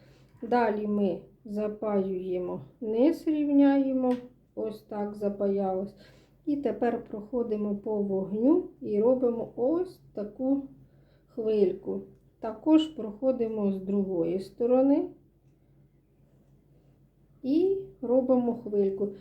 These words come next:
Ось такий виходить листочок. Ось такий виходить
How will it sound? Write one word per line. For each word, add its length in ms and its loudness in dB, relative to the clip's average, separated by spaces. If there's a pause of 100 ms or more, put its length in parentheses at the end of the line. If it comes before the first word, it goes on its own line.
(240)
Ось 240 -2
такий 500 2
виходить 580 0 (540)
листочок. 760 -2 (2500)
Ось 220 2
такий 380 -4
виходить 640 0